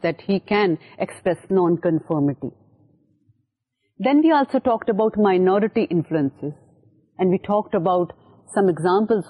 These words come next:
from history کہ یہ بھی ہوتا ہے کہ یہ لازمی نہیں ہے کہ ہر دفعہ جو ہے وہ میجورٹی ہی سکسیسفل ہو۔ Sometimes it happens that in the beginning some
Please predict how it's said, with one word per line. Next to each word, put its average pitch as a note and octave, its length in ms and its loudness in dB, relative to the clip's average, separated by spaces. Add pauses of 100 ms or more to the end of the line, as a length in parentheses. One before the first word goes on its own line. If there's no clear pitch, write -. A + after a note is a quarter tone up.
from E3+ 160 -2
history G#3 540 -2
کہ A3+ 80 0
یہ G3+ 180 0
بھی A#3 160 0
ہوتا F#3 360 0
ہے F3 180 0
کہ A3 140 -4
یہ G3 260 2
لازمی E3+ 400 0
نہیں G#3+ 220 2
ہے A3+ 60 0
کہ G3+ 100 -4
ہر F#3 140 -2
دفعہ F3+ 300 -2
جو F#3+ 160 -2
ہے F#3+ 60 0
وہ F#3+ 120 0
میجورٹی F3+ 600 0
ہی C4+ 200 2
سکسیسفل E3+ 540 -4
ہو۔ F3+ 160 0 (540)
Sometimes B3 460 2
it F#3 220 -4
happens G3 420 0
that G3 340 -2
in G3+ 40 2
the F3 180 0
beginning G#3+ 440 2 (380)
some G#3+ 140 2